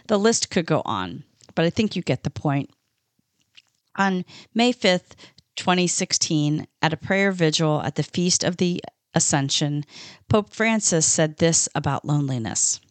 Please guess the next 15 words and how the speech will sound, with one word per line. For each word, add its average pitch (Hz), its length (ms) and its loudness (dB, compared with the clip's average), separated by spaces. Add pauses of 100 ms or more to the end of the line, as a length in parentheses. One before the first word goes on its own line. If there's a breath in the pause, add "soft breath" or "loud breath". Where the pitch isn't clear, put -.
(220)
quote, 151 340 -2 (880 loud breath)
"At 208 100 2
times 262 380 0
like 294 220 -4
these, 151 420 0 (220)
more 180 200 4
than 202 220 -2
ever, 147 560 -2
we 190 320 0
need 165 380 0 (240)
the 151 100 -2
reasons 180 640 0 (160)
of 151 240 -4
the 156 100 0
heart." - 460 -6